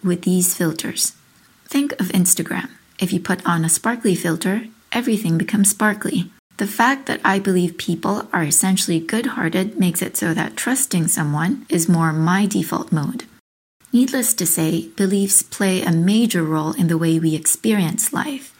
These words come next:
and the quality of our life, as well as its trajectory. So it's important to be, number one, aware of them. A lot of people go through life looking through a certain lens or filter, A K A a certain set of beliefs,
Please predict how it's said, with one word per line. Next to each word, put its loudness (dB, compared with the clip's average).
and 2
the -2
quality 2
of -4
our -4
life, -6
as 0
well 0
as -2
its -2
trajectory. -4
So 0
it's 0
important 2
to 2
be, 2
number 2
one, 0
aware 4
of -2
them. -6
A 2
lot 2
of -6
people 2
go 0
through 0
life 0
looking 0
through -2
a -2
certain 2
lens 0
or -2
filter, -2
A 0
K -6
A -2
a -2
certain 0
set 0
of -14
beliefs, 0